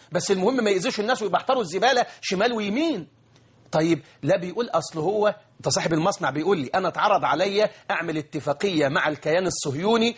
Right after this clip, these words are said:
وأجيب بلاستيك من عندهم وأودي مش عارف إيه فرافات، والمصنع اللي عندي بدل ما يشغل مية هيشغل ألف،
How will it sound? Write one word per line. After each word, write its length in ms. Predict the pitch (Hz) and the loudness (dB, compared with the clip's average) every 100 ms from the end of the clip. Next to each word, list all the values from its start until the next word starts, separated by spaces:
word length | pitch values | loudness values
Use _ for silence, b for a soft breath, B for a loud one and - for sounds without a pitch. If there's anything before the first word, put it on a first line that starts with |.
| B 147 | B -2
وأجيب 320 | 143 202 151 | -2 0 0
بلاستيك 400 | 170 208 185 151 | 2 2 0 -4
من 120 | 147 | -2
عندهم 420 | 139 151 226 214 | -2 0 0 2
وأودي 300 | 165 175 165 | 2 2 0
مش 160 | 165 - | -4 -2
عارف 320 | 175 165 - | -2 -2 -6
إيه 100 | 214 | -6
فرافات، 560 | - 160 156 190 180 - B B | 0 2 4 2 0 -2 B B
والمصنع 560 | 156 160 240 247 202 170 | -2 0 0 -2 -2 -2
اللي 180 | 175 | -2
عندي 320 | 143 202 160 156 | -2 -2 -2 -2
بدل 260 | 214 185 | 2 0
ما 80 | 175 | -2
يشغل 420 | 151 233 175 175 | -2 -2 0 -2
مية 180 | 220 220 | 0 0
هيشغل 680 | - 160 - 190 170 165 - | 0 -2 0 -2 0 0 2
ألف، 240 | 165 | 0